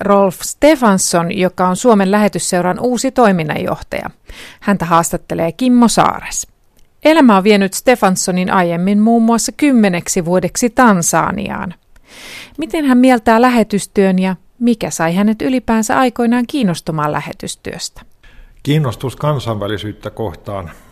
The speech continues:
Speaker 2: E-, elikkä opiskeluaikoina olin, ää, vaihto-opiskelijana Sheffieldissä Englannissa ja asuttiin sellaisella alueella,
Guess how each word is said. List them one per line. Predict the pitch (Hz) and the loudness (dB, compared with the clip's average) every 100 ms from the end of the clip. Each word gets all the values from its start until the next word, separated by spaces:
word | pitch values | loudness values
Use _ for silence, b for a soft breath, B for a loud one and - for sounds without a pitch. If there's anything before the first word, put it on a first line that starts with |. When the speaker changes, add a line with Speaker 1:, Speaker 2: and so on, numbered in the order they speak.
| b | b
Speaker 2:
E-, | 113 107 110 110 104 117 | -20 -18 -16 -14 -12 -10
elikkä | 107 107 113 107 | -10 -10 -10 -10
opiskeluaikoina | 135 131 127 - 117 113 120 120 117 110 104 104 - - | -10 -6 -6 -4 -4 0 0 0 -2 -6 -4 -8 -10 -14
olin, | 117 113 104 104 - - | -12 -8 -8 -10 -12 -14
ää, | 113 101 - - b b b b b b 117 | -12 -12 -14 -20 b b b b b b -4
vaihto-opiskelijana | 120 123 120 107 - _ 127 120 117 - 113 110 110 107 - | -4 -2 -4 -4 -8 _ -12 -6 -6 -6 -6 -4 -6 -6 -10
Sheffieldissä | - 127 123 117 107 104 117 | -10 -8 -8 -8 -8 -8 -4
Englannissa | 117 123 113 104 104 - 107 | -4 -2 -4 -4 -8 -10 -10
ja | 101 95 - 107 | -8 -10 -12 -14
asuttiin | 113 117 - 117 | -10 -12 -10 -10
sellaisella | 123 120 110 98 110 107 | -6 -4 -4 -6 -8 -6
alueella, | 117 110 107 107 | -4 -4 -4 -6